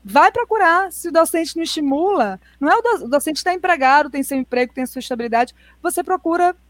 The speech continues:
só lá na, na biologia, na biotecnologia da ueso, por exemplo, eles não têm C R, né? Não existe um C R pra biotecnologia, eles são da biologia ou da química. E aí eles reclamam, porque alguns mestrados não aceitam. E aí, "Vocês estão reclamando com quem?" "Ah, professora, com,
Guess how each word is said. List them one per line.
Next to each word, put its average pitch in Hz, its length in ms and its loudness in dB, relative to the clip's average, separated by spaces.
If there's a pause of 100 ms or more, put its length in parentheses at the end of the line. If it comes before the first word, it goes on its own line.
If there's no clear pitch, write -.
só 285 380 4
lá 226 180 2
na, 247 320 2
na 214 280 -4
biologia, 196 580 -4 (100)
na 190 100 -8
biotecnologia 190 540 -6
da 185 120 -6
ueso, 185 220 -6
por 185 120 -12
exemplo, 220 320 -4
eles 226 140 -2
não 247 140 2
têm 247 300 2 (500)
C - 180 2
R, 220 400 2
né? 185 200 -8 (160)
Não 240 80 -2
existe 262 240 -2
um - 20 -2
C - 120 -4
R 214 200 2
pra 202 140 -6
biotecnologia, 196 560 -6
eles 190 100 -10
são 220 160 -2
da 220 80 4
biologia 226 640 2
ou 247 80 2
da 262 140 0
química. 175 420 -12 (300)
E 240 80 4
aí 247 100 8
eles 277 120 2
reclamam, 269 680 2
porque - 180 -6
alguns 247 360 -2
mestrados 233 500 -4
não 240 120 -2
aceitam. 247 480 -2 (360)
E 349 80 0
aí, 370 160 2 (120)
"Vocês 381 260 -14
estão 403 160 -2
reclamando 381 380 -2
com 392 120 -12
quem?" 330 200 -6 (140)
"Ah, 587 140 2
professora, 381 440 0
com, 381 140 -12